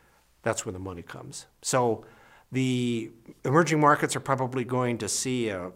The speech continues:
slowing flow of capital, if not an absolute halt. It's already seen in some places, people aren't interested in investing there anymore. So if you have a country that is debt denominated in a dollar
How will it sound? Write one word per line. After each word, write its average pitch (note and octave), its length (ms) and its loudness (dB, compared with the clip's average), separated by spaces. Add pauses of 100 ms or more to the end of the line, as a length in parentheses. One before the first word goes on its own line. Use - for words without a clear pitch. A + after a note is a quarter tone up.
(520)
slowing C3+ 920 6
flow C3 260 2
of A#2+ 140 -2
capital, C3+ 460 -2
if A2 120 -8
not A2+ 180 2
an G#2+ 80 0
absolute G#2 580 -2
halt. G#2 440 -10 (400)
It's A#2 140 -4
already A#2 260 -2
seen A#2 420 -2
in G#2+ 100 -4
some B2+ 720 2
places, C#3 720 -2 (640)
people D3 180 4
aren't D#3 200 8
interested D3+ 360 2
in D3+ 60 4
investing C#3 420 2
there F2 160 -6
anymore. F2+ 380 -8 (560)
So C3+ 420 6 (480)
if A#2+ 260 0
you C3+ 220 0
have B2+ 340 4
a C3+ 40 0
country C3+ 420 -2
that A#2+ 100 -2
is G#2+ 380 -4 (260)
debt B2+ 320 -2
denominated A#2 680 -2
in G#2+ 120 -6
a G#2 60 -8
dollar A2+ 560 0